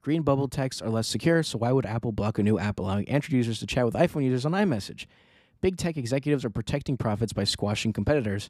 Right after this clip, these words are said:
Chatting between different platforms should be easy and secure. If Google wanted a get the message," uh, now R C S is coming to iMessage, but if Google wanted a get the message person, just a, just a tweet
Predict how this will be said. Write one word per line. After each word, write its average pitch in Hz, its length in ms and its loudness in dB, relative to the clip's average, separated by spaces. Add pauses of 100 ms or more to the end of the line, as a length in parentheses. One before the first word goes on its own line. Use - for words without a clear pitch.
(520)
Chatting 175 300 4
between 160 260 2
different 147 280 0
platforms 127 400 0
should 110 100 -4
be 107 200 0
easy 120 220 4
and 110 100 2
secure. 104 500 -4 (360)
If 113 220 -4
Google 180 380 4
wanted 120 500 -2 (760)
a 98 180 -2
get 156 260 0
the 160 80 2
message," - 680 -6 (400)
uh, 107 140 -8
now 131 480 4
R 131 100 2
C 131 160 -2
S 117 160 0
is 104 140 -6
coming 101 240 -2
to 92 120 -6
iMessage, - 520 -8 (320)
but 90 100 0
if 92 160 -6
Google 151 360 4
wanted 127 360 2
a 101 120 -4
get 151 260 -2
the 185 80 2
message 156 560 0
person, 104 560 -6 (600)
just 196 240 0
a, 127 60 0 (100)
just - 240 -4
a 147 60 0
tweet - 360 -2